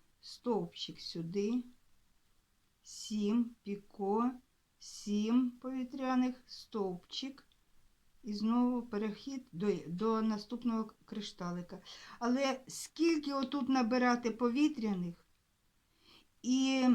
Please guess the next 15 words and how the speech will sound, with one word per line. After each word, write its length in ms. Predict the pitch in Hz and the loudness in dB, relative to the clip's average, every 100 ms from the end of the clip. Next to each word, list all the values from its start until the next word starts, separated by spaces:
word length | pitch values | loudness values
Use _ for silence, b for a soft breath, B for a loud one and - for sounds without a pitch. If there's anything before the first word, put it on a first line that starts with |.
| 240 - | 4 -6
м, 380 | 190 202 208 190 - | -2 0 0 -2 -6
скільки 540 | - - 285 247 262 | -12 0 0 2 2
отут 420 | 262 247 302 330 | 2 2 0 4
набирати, 680 | 311 285 262 247 226 208 214 | 6 6 6 4 4 2 -4
щоб 260 | 202 254 233 | -2 0 2
воно 260 | 277 277 | 2 0
ж, 160 | 269 - B B B | -2 -6 B B B
е, 460 | - 208 220 202 185 | -6 -4 0 0 0
розтяглось 760 | 220 240 - 262 247 302 302 - | 0 -2 -4 0 2 2 0 0
саме 300 | 269 277 269 | 0 2 2
як 340 | 254 254 - _ - | 0 -2 -6 _ -8
вигляд 520 | 190 233 240 226 - | -2 2 2 0 -2
мало, 380 | 165 208 202 185 | -2 2 4 2
як 260 | 185 220 - | -2 -4 -6
кришталики, 880 | 226 240 - 240 190 180 - 196 | -8 -6 -2 -2 -2 -4 -12 -16